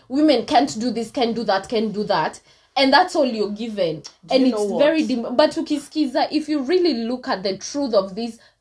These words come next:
Speaker 1: the whole sentence, kuna role ya huyu na kuna ya
Speaker 2: And it's
Speaker 1: huyu.
Speaker 2: not
Speaker 1: And
Speaker 2: necessarily
Speaker 1: they should
Speaker 2: a
Speaker 1: not
Speaker 2: bad
Speaker 1: try
Speaker 2: thing.
Speaker 1: to be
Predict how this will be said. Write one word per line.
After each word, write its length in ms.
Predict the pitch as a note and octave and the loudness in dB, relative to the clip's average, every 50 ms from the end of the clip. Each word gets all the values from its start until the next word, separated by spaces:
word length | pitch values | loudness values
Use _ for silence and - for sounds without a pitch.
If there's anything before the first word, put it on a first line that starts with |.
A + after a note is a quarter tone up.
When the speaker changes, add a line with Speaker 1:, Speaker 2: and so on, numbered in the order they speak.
| _ - G#3+ | _ -6 2
Speaker 1:
the 120 | A3 A3 G#3+ | 2 2 4
whole 260 | A3 C#4 D4 D4+ C#4+ | 4 2 2 2 0
sentence, 680 | C#4+ - C4+ A#3 A#3 A3 - G#3 E3 E3 G#3 C4+ - - _ _ _ _ _ _ _ _ _ _ _ - | -2 -2 -2 -2 -2 -2 -6 -8 -8 -8 -8 -10 -10 -14 _ _ _ _ _ _ _ _ _ _ _ -2
kuna 340 | - E4+ D#4 D4 C4 A#3+ A3+ | 0 2 4 6 6 4 4
role 300 | A3+ G#3+ G3 G3 F#3+ F#3+ | 4 4 4 4 4 4
ya 120 | F#3+ F3+ F#3+ | 4 2 2
huyu 440 | G3 - A#3+ B3+ C4+ C4+ D#4 F#4+ C5+ D5 - _ _ _ _ _ - | 0 -2 -4 -2 0 2 2 2 2 0 -4 _ _ _ _ _ -10
na 140 | - B3 A3 | -4 -4 -4
kuna 240 | A3 - C4 A#3 G#3+ | -4 -4 -4 -2 0
ya 120 | G3+ F#3+ A3 | 2 2 2
Speaker 2:
And 80 | G#3+ G#3 | 2 2
it's 80 | B3 | 2
Speaker 1:
huyu. 240 | C4+ C4+ C4 A#3+ A3 | 2 4 4 2 2
Speaker 2:
not 140 | G#3 A3 A3+ | 0 0 0
Speaker 1:
And 100 | G#3+ A3 | -2 0
Speaker 2:
necessarily 460 | - D4 C#4 C4+ C#4 G3 F#3+ G3+ G3+ A3 | 2 4 4 6 4 4 2 2 2 2
Speaker 1:
they 160 | C4+ C4+ D4+ | 2 2 2
should 180 | - - D#4+ | 2 2 2
Speaker 2:
a 40 | C#4 | 4
Speaker 1:
not 140 | C#4 D4 D#4 | 6 6 4
Speaker 2:
bad 80 | D#4 D4+ | 4 2
Speaker 1:
try 320 | - - E4 C4 B3 B3+ | 0 0 2 6 6 6
Speaker 2:
thing. 100 | C4 G3 F#3 | 4 4 -2
Speaker 1:
to 80 | C4+ | -4
be 460 | A3 G#3 G#3 A3 A3 G#3+ G3+ F#3+ F3+ | -4 -4 -6 -6 -6 -8 -8 -10 -14